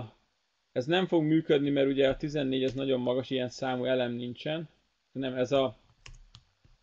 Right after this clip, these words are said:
nem, még egyszer. Tehát eltávolítunk benne egy elemet, és ezt nem indexel adjuk meg, tehát nem a tizennégyes indexet akarom eltávolni, hanem eltávolítani, hanem itt az előbb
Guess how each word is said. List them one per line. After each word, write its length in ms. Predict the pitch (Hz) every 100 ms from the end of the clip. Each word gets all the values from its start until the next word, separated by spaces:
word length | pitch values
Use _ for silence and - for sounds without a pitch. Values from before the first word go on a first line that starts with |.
| _ _ _ _ _ _ _ _ -
nem, 240 | 127 143
még 140 | 135
egyszer. 360 | 123 - 120 113 _ _ _
Tehát 160 | 127
eltávolítunk 520 | 160 180 185 160 151 147
benne 200 | 147 143
egy 140 | 135
elemet, 340 | 135 165 185
és 120 | 151 -
ezt 80 |
nem 140 | 185 175
indexel 520 | 160 156 147 - 143
adjuk 260 | 131 135 135
meg, 140 | 143
tehát 140 | 131 147
nem 80 |
a 60 | 156
tizennégyes 520 | 151 151 143 139 131
indexet 400 | 143 143 135 131
akarom 280 | 135 135 127
eltávolni, 580 | 131 151 165 165 165 156
hanem 400 | 147 147 139 135
eltávolítani, 640 | - 139 143 160 160 156 147
hanem 300 | 139 135 143
itt 200 | 151 -
az 120 | 131
előbb 360 | 147 135 127